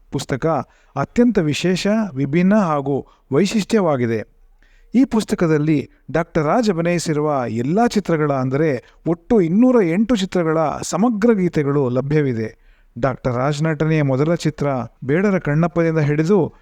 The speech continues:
ಕಟ್ಟಕಡೆಯ ಚಿತ್ರ ಶಬ್ದವೇದಿಯ ತನಕ ಎಲ್ಲ ಚಿತ್ರಗಳ ಸಾಹಿತ್ಯ ಈ ಪುಸ್ತಕದಲ್ಲಿ ಅಡಕವಾಗಿದೆ. ಹಾಡುಗಳ ಜೊತೆಯಲ್ಲಿಯೇ ಪ್ರತಿಯೊಂದು ಚಿತ್ರದ ಪೋಸ್ಟರ್ ಹಾಗೂ ಗಾಯಕರ ವಿವರಗಳು ಈ ಪುಸ್ತಕದಲ್ಲಿ ಲಭ್ಯವಿದೆ.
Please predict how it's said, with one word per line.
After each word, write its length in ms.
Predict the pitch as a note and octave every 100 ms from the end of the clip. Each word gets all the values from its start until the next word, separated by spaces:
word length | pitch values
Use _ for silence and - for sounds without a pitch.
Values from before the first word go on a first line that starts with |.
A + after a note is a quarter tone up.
| _ -
ಕಟ್ಟಕಡೆಯ 580 | G3+ B3+ A3+ F#3+ F3+
ಚಿತ್ರ 360 | D#3 D3+ D3+ C#3
ಶಬ್ದವೇದಿಯ 680 | - C#3+ F3 F#3+ E3 D#3 D3+
ತನಕ 320 | C#3 C3 D#3 C#3+ A2 _ -
ಎಲ್ಲ 280 | C3 C#3 A3 B3+
ಚಿತ್ರಗಳ 460 | A#3 G3+ G3 F3 D#3+
ಸಾಹಿತ್ಯ 500 | D3+ C#3+ D3 E3 D3 C#3
ಈ 60 | E3
ಪುಸ್ತಕದಲ್ಲಿ 880 | E3+ - F#3+ E3+ D3+ D3 E3 A2+ -
ಅಡಕವಾಗಿದೆ. 720 | C3 C#3 F#3 A3 D#3+ C3 A2+ A2 A2 _ _ -
ಹಾಡುಗಳ 500 | C#3+ C3 D3+ D3+ D#3
ಜೊತೆಯಲ್ಲಿಯೇ 640 | C#3 C3+ D#3+ D#3 E3 G3+ C#3 - _ -
ಪ್ರತಿಯೊಂದು 580 | C#3+ F#3 G#3 A#3 A#3+
ಚಿತ್ರದ 400 | A#3 G#3 F3 D#3+
ಪೋಸ್ಟರ್ 520 | D3+ C3+ D3 - G#3 A#3 _
ಹಾಗೂ 420 | - D3 D3+ D#3 C3
ಗಾಯಕರ 420 | C#3+ F3+ A#3+ A3+
ವಿವರಗಳು 480 | F#3 D#3 D3 C#3 C#3
ಈ 60 |
ಪುಸ್ತಕದಲ್ಲಿ 800 | C3 C3+ - C#3+ C3 C3 C#3+ G2+ _ -
ಲಭ್ಯವಿದೆ. 800 | C3+ C#3 D3+ D#3 A#2+ G#2 -